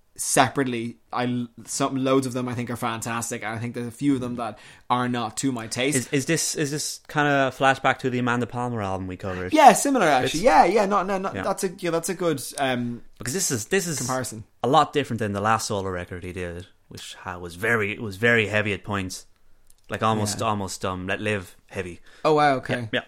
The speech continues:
Speaker 2: And very, very, very, um, uh, wha-, scattered and
Speaker 1: Okay.
Speaker 2: very
Speaker 1: Was
Speaker 2: fast
Speaker 1: that
Speaker 2: with
Speaker 1: s-
Speaker 2: its different topics and
Speaker 1: 'Cause Muscle Memory, the last one, was split. Was that not split down the middle between sort of artsy, jazzy folk stuff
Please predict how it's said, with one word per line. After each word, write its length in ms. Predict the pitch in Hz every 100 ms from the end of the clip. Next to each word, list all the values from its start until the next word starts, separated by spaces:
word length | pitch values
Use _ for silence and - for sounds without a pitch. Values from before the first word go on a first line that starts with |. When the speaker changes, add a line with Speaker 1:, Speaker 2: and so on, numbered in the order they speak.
| - -
Speaker 2:
And 80 | 98
very, 160 | 101
very, 460 | 95 107 98 95 92 - - - - - - - - -
very, 320 | 113 104 101
um, 480 | 98 95 92 92 95 _ - - _ _
uh, 560 | - 107 101 92 - 110
wha-, 120 | 110 - - - -
scattered 640 | - - 117 110 104 95
and 220 | 95 90 95 -
Speaker 1:
Okay. 320 | 120 120 107
Speaker 2:
very 120 | 113 101
Speaker 1:
Was 80 |
Speaker 2:
fast 300 | - - 151
Speaker 1:
that 160 | 160 233
Speaker 2:
with 160 | 117 104
Speaker 1:
s- 160 | -
Speaker 2:
its 120 | - - -
different 420 | 113 104 101 -
topics 340 | 113 107 113 113
and 100 | 104 -
Speaker 1:
'Cause 160 | 175 160
Muscle 280 | 175 180 214
Memory, 280 | 185 160
the 100 | 147
last 280 | 143 151 151
one, 120 | 156
was 140 | 135 135
split. 340 | - 151 147
Was 140 | 147 147
that 100 | 180
not 180 | 190 -
split 180 | 175 165
down 180 | 156
the 60 | 139
middle 260 | 131 143 127
between 520 | 120 131 123 117 107 _ - - -
sort 220 | - 127
of 60 | -
artsy, 520 | 123 131 - 131 113
jazzy 420 | 120 113 123 123
folk 260 | - 127 120
stuff 320 | - 123 117